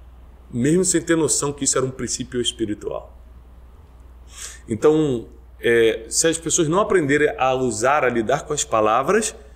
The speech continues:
dificilmente elas vão prosperar.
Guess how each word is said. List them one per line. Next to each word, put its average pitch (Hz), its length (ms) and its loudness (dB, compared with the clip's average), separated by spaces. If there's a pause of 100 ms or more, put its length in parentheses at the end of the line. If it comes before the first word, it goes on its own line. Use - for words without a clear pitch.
(260)
dificilmente 277 1400 2 (440)
elas 165 200 2
vão 143 140 -2
prosperar. - 540 -8